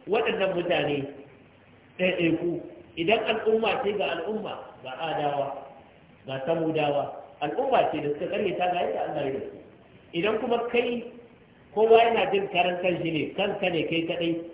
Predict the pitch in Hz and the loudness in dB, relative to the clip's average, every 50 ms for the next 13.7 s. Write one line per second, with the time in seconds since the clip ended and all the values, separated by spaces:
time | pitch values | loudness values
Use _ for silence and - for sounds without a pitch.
0 | - - 160 156 156 160 160 170 185 196 202 202 185 165 156 156 147 - - - | -10 -4 -2 -2 0 0 0 2 4 2 2 2 2 0 -2 -2 -4 -4 -6 -8
1 | - - - - 196 196 196 214 - 220 220 214 202 175 139 143 135 135 151 151 | -12 -14 -8 -6 -4 -4 -2 -4 -4 -2 0 0 0 0 2 0 0 0 0 -2
2 | 151 151 151 151 151 151 - - - - - - - - - - - - - - | 0 0 0 -2 -4 -4 -6 -10 -14 -16 -20 -20 -20 -20 -20 -20 -20 -20 -20 -20
3 | - - - - - - - - - 180 208 214 214 220 226 226 - - 208 196 | -20 -20 -20 -20 -20 -20 -20 -6 2 2 4 4 6 4 4 4 2 -2 -2 2
4 | 190 202 214 202 196 180 170 175 175 170 175 185 214 220 208 180 135 - - - | 4 6 6 6 6 4 4 2 0 0 2 2 2 2 2 0 -2 -6 -8 -10
5 | - - - - - - - - - - - - - - - - - - - 180 | -12 -14 -18 -20 -20 -20 -20 -20 -20 -20 -20 -20 -20 -20 -20 -20 -12 -2 0 0
6 | 208 196 214 233 233 226 208 196 170 - 151 202 226 220 - - 214 214 202 202 | 0 4 4 4 4 6 4 2 2 0 -2 0 0 -2 -2 0 2 4 6 6
7 | 190 190 190 196 202 208 202 185 175 175 190 202 208 208 202 202 208 208 208 202 | 4 4 2 2 2 2 2 2 4 6 6 8 8 6 6 4 2 2 2 2
8 | 208 208 180 175 190 202 226 - - 185 156 185 196 214 214 - - 185 214 220 | 2 0 0 0 -2 -2 -4 -4 -6 -6 -2 0 2 4 4 4 4 2 -2 -2
9 | 214 190 190 208 202 180 180 165 165 175 190 196 196 208 202 202 196 - - - | -2 0 0 2 2 2 2 2 2 2 0 0 0 -2 -2 -2 -4 -4 -8 -10
10 | - - - - - - - - - - - - - 160 196 226 226 226 196 170 | -12 -16 -18 -20 -20 -20 -20 -20 -20 -20 -18 -10 -4 0 0 2 2 2 2 2
11 | 214 240 233 233 247 247 226 208 202 202 202 202 196 196 190 190 190 185 180 165 | 2 2 0 0 2 2 2 4 4 2 2 2 2 2 4 2 2 0 0 -2
12 | 160 - - 180 156 160 160 - - - 208 - - 226 233 240 214 190 170 151 | -2 -4 -2 -2 -2 -2 -2 -2 -2 -4 -6 -2 2 2 4 4 4 2 2 0
13 | 185 180 180 185 190 185 175 147 139 139 143 156 160 160 | -4 -4 -2 -2 -2 -2 0 -2 -2 -2 0 -2 -2 -2